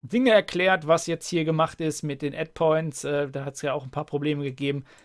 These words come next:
Ihr müsst einfach ein bisschen am Ball bleiben. Das Produkt wird durchgehend weiterentwickelt. Was ich euch eigentlich zeigen möchte, und das hattet ihr mich so oft gefragt, es geht um, wie blende ich die Musik ein?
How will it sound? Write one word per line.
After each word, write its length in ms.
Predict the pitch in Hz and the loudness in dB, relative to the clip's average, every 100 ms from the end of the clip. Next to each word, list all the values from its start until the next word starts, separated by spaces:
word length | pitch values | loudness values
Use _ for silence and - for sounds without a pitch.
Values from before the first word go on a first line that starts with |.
| _ | _
Ihr 80 | 160 | -4
müsst 160 | 220 | 0
einfach 180 | 180 196 | -2 -2
ein 60 | 190 | -2
bisschen 220 | 196 170 | -4 -2
am 100 | 151 | 0
Ball 220 | 143 151 | 4 2
bleiben. 320 | 131 120 117 - | 2 0 -2 -8
Das 100 | - | -18
Produkt 400 | - 175 185 - | -6 -4 -4 -6
wird 160 | 135 143 | -6 -2
durchgehend 500 | 151 - 147 139 135 | -4 -4 -6 -6 -4
weiterentwickelt. 760 | 127 131 120 131 123 143 135 _ _ _ _ _ _ _ - | -4 -4 -8 -12 -8 -8 -8 _ _ _ _ _ _ _ -4
Was 140 | 185 | -4
ich 180 | 220 190 | -2 -4
euch 240 | 202 - 190 | -4 -4 -4
eigentlich 540 | 226 220 175 151 - | -2 -2 -4 -6 -8
zeigen 480 | - 190 202 175 156 | -4 -2 -2 -2 -2
möchte, 540 | 143 - - 180 202 | -2 -4 2 2 2
und 240 | - 165 165 | -4 -4 -4
das 180 | - | -4
hattet 220 | 175 165 - | -8 -10 -8
ihr 100 | 170 | -6
mich 240 | 156 - | -6 -6
so 220 | 143 170 | -4 -2
oft 240 | 180 - - | -2 -6 -10
gefragt, 720 | 151 - 147 165 180 - - | -10 -6 0 0 -2 -14 -8
es 220 | 165 151 | -8 -6
geht 180 | 185 170 | -6 -4
um, 240 | 175 180 - | -4 -4 -6
wie 200 | 156 180 | -4 0
blende 300 | 180 214 220 | 2 2 0
ich 100 | - | -2
die 80 | |
Musik 400 | 202 180 180 196 | -2 0 -2 -4
ein? 200 | 127 104 | -8 -8